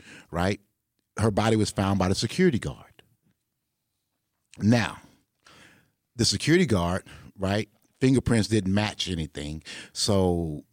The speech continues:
they said, "Well, he's not the killer," you know, and so they saw that, that the person had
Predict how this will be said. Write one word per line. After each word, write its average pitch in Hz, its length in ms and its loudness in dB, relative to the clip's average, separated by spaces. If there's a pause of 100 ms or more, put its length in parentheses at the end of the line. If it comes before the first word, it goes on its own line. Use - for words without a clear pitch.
they 104 160 0
said, 98 240 0
"Well, 101 300 2
he's 95 240 0
not 101 240 -2
the 104 80 -4
killer," 104 400 -2 (340)
you 107 140 2
know, 107 260 2
and 92 220 -2 (240)
so 104 260 2
they 98 180 0
saw 107 280 0
that, 104 280 -2
that 95 220 -2
the - 80 -8
person 113 380 0
had 92 200 -2